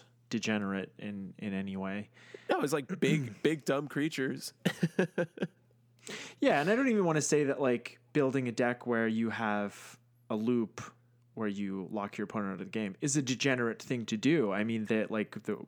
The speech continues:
Speaker 1: um, Wizards of the Coast prints the cards and, and we play
Speaker 2: Yeah.
Speaker 1: with them. And if you, uh, you know, some, sometimes in, well, oftentimes in the most competitive formats,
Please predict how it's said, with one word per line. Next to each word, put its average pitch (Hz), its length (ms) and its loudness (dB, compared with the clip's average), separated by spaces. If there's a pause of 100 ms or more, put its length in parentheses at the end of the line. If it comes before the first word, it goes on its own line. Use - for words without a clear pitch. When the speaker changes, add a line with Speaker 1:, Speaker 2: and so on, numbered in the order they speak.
Speaker 1:
um, 104 380 -2
Wizards 113 280 -4
of 104 60 -2
the 104 80 -8
Coast 117 280 -4
prints 117 220 -2
the 110 100 -6
cards 110 340 0
and, 98 140 -4 (520)
and 107 180 -2
we 107 100 0
play 139 220 4
Speaker 2:
Yeah. 127 60 4
Speaker 1:
with 117 160 -2
them. 101 180 -2
And 98 200 -6 (580)
if - 280 -14
you, 101 280 -6
uh, 98 260 -6
you 123 120 -10
know, 104 120 -4
some, 104 340 -6
sometimes 120 520 -6
in, 113 180 -8 (220)
well, 123 260 0 (320)
oftentimes 120 640 -2
in 117 60 -4
the 113 60 0
most 113 220 -2
competitive 110 420 -2
formats, 113 580 -2